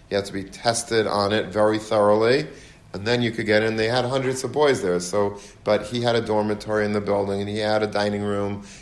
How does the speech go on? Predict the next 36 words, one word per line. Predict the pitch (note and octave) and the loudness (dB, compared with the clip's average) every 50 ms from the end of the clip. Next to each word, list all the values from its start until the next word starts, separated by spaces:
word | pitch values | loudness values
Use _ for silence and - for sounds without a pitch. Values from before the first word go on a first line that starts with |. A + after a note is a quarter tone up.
| - - | -16 -10
and | - - G#2 | -6 -4 -4
he | G#2+ G#2+ G#2+ | -4 -2 -2
had, | A2+ A2 A2 A2 G#2+ G#2+ G#2 | -2 0 0 2 2 2 2
uh, | G#2 G#2+ G#2 G#2 G#2 G#2 - - - - - | 4 4 4 4 2 0 -2 -6 -12 -16 -16
his | - G#2+ G#2 | -12 -10 -4
own | A2+ A2 G#2+ A2 G#2 G#2 | -2 0 0 0 -2 0
anthem, | - A2 A2 A2 A2 G#2+ - A#2 G#2+ G#2+ | 0 0 2 0 0 -4 -4 -4 -2 -2
his | G#2+ G#2 G2 | -2 -2 -2
own | A2+ A2+ A2 G#2+ G#2+ | -2 -2 -2 -2 -4
flag. | - - - A2 A2+ A2+ A2+ A2 A2 G#2+ G#2 G#2 - - - - - - | -6 -10 -6 -2 0 2 4 4 4 4 2 0 -4 -14 -18 -20 -16 -8
He | - A#2+ | -6 -4
made | A#2 A#2+ B2+ C#3+ D3+ C#3+ | 0 2 2 2 2 2
it | C3+ | 2
into, | C3+ B2+ A#2+ - - | 0 0 -2 -2 -4
like, | A#2 G#2 | -2 0
a | G#2+ A2 | 0 -2
really | G#2+ A2 A2+ B2 B2+ B2+ B2 B2 A#2+ A2+ A2+ A2 A2+ | -2 0 2 4 4 6 6 4 4 4 2 2 2
elite, | - G#2 G#2 G#2 G#2 G#2+ A#2+ A#2+ A2+ - - - | 2 2 2 2 0 -2 -2 -2 -4 -6 -8 -8
prestigious | - A2+ G#2 - - - A#2+ A#2 A2 G2+ G#2+ G#2+ G#2 G#2 - - - - - - - - | -8 -6 -6 -6 -6 -4 -4 -4 -2 0 2 2 2 2 0 -6 -10 -14 -20 -20 -16 -8
institution | - G#2+ G2+ - - G#2+ F2+ G#2+ G#2+ G2+ F#2+ - F#2+ F#2+ | -6 -6 -6 -6 -8 -8 -6 -4 -4 -4 -4 -6 -4 -4
of, | F#2+ F#2 F#2 F2+ F2+ - - - - - - - | -2 -2 -4 -4 -8 -12 -20 -20 -20 -20 -14 -8
of | - F#2 F#2 F2+ | -4 -4 -4 -4
Torah | - G#2 G2+ G2 G2 G2 | -2 0 2 2 2 2
learning. | F2+ F#2 F#2 F2+ F2 E2 D#2+ E2 - - - - - - - - - - - - - - - - - - - - - - - | 0 0 -2 -2 -4 -6 -10 -12 -16 -20 -20 -20 -20 -20 -20 -20 -20 -20 -20 -20 -20 -20 -20 -20 -20 -20 -18 -18 -16 -10 -4
The | G2+ G#2 | -2 0
other | A2+ B2+ B2+ | 2 2 0
thing, | - G#2 A2 | 0 -2 -4
of | G#2 F#2+ - | -4 -4 -4
course, | - G#2+ G2+ G2+ - | -2 -2 -2 -2 -2
he | - G#2 | -6 -6
did | F2+ F2+ F#2 F#2+ F#2+ F#2+ G2 - - - - - - - - - - - - | -4 -2 0 0 0 0 -2 -10 -16 -20 -20 -20 -20 -20 -20 -20 -20 -8 -2
is | F#2 G#2 G2+ G2+ G2 G2 F#2+ - - - | 0 2 4 2 2 0 -2 -6 -8 -10
he | - - G#2+ G#2 G2+ G2+ G2+ G2 F#2+ G2 G2+ - - - - - | -8 -8 -6 -4 -4 -4 -6 -6 -10 -12 -18 -20 -20 -20 -20 -18
started | - - - G#2 G2+ G2+ G2 F#2+ F#2 | -12 -4 0 2 2 2 2 0 -2
Daf | G2 F2+ F2+ | -2 -4 -2
Yomi | - C3+ C3 B2 A2 G2 F2 E2 | 0 0 2 2 0 -2 -4 -6